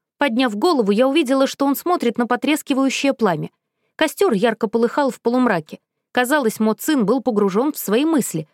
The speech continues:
На мгновение спустя его глаза потемнели. Он явно сдерживал эмоции. Кажется, это были те самые чувства, о которых говорила Джи Янь. Горе и скорбь. «М,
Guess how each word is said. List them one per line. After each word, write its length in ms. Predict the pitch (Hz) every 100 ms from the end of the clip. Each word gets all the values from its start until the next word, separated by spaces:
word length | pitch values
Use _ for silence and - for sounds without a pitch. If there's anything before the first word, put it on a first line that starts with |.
| _ _
На 100 | 262
мгновение 560 | 262 233 254 262 247 247
спустя 380 | - 269 - 359
его 180 | 214 269
глаза 360 | 220 202 262
потемнели. 640 | 294 - 269 233 185 156 - _ _ _
Он 120 | 339
явно 300 | 339 370 190
сдерживал 520 | 165 202 165 185 226 277
эмоции. 480 | 240 160 - 165 - _ _ -
Кажется, 500 | 254 170 202 - 285 _ -
это 200 | 277 269
были 260 | 208 285 214
те 220 | - 269
самые 400 | - 240 220 190
чувства, 440 | - 339 - 185
о 40 | 170
которых 480 | 175 - 320 196
говорила 480 | - 185 170 247 302
Джи 240 | 170 175 233
Янь. 420 | 269 330 196 165 _ _ _ _ _ -
Горе 380 | 180 175 190
и 60 | 262
скорбь. 480 | - - 359 196 - _ _ _ _ _ _ _ _ _ -
«М, 400 | 226 220 214